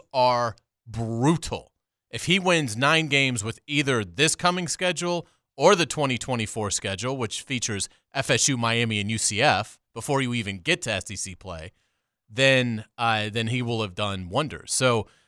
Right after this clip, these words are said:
I do think Florida fans need to have some patience. They need to know where Na-, the state of the program when Napier entered it, how brutally tough all three of his schedules are gonna be his first three years. And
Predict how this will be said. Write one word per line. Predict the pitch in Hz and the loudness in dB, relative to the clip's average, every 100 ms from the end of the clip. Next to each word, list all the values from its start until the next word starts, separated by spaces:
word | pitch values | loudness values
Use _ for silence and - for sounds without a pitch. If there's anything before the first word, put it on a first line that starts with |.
| _ 147 | _ -6
I | |
do | 143 196 | 0 2
think | 190 131 | 0 -2
Florida | 143 147 135 120 113 | 0 2 2 0 -4
fans | _ 135 123 110 95 | _ 0 2 0 -2
need | 113 123 117 | -2 0 0
to | 113 | 0
have | 107 104 | 0 0
some | - 95 | -2 -6
patience. | - 110 104 110 98 - | -6 -4 -2 -4 -4 -6
They | 113 113 | -4 -2
need | 127 123 | -2 -2
to | |
know | 117 113 104 98 - | -2 -2 -2 -4 -10
where | 101 127 139 | -2 0 2
Na-, | 135 127 - _ | 0 -2 -4 _
the | 104 101 | -8 -4
state | - 147 160 | -2 0 0
of | |
the | 170 | -2
program | - 139 127 123 120 | -2 -2 -2 -2 -2
when | 107 104 | -4 -4
Napier | 110 117 110 | -4 -4 -6
entered | 104 92 90 | -4 -8 -8
it, | 90 90 _ _ _ _ - | -8 -10 _ _ _ _ 0
how | 131 123 | 2 2
brutally | 101 98 117 185 220 170 117 | 0 -10 0 2 4 2 -2
tough | - - 151 - - | -4 2 4 4 -2
all | 143 139 | 2 2
three | - 120 131 | 0 -4 -2
of | 98 | -2
his | 92 | -4
schedules | - 120 101 92 104 | -2 -2 -4 -8 -8
are | |
gonna | 92 87 | -10 -10
be | 87 90 | -8 -8
his | - | -8
first | 107 95 - | -6 -6 -6
three | 98 90 | -8 -4
years. | 113 92 87 - _ _ _ - | -4 -4 -8 -12 _ _ _ 0
And | 123 117 110 95 | 4 4 2 -6